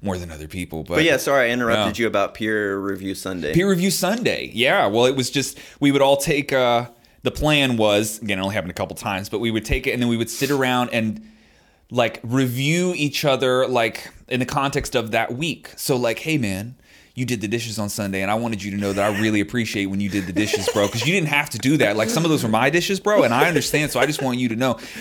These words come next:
Speaker 1: And then, like, if there was something they could improve upon,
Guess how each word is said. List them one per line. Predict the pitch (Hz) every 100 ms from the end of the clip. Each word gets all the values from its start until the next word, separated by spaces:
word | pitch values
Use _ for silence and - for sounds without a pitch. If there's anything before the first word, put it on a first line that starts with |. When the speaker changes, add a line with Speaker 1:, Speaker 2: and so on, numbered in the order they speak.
| -
Speaker 1:
And | 151 165
then, | 160
like, | 156
if | 156
there | 160
was | 156
something | 156 160 156
they | 147
could | 143 139
improve | - 180 240
upon, | 170 131 107 101 104